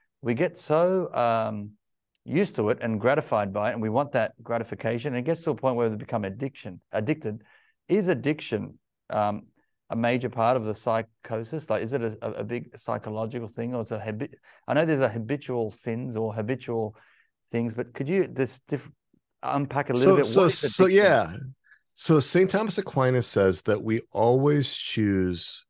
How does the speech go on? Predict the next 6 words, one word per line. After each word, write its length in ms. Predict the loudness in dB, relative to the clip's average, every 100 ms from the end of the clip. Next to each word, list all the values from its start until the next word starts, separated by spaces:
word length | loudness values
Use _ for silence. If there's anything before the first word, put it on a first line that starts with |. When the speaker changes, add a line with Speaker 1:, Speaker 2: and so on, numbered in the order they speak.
| _
Speaker 2:
at 140 | -2 2
least 280 | 2 0 0
a 60 |
perceived 960 | -2 -2 -2 0 2 4 4 0 -4 -4
good. 420 | 0 0 -4 -12 _ _ _ _
Speaker 1:
Mm-hmm. 380 | -12 -8 -6 -6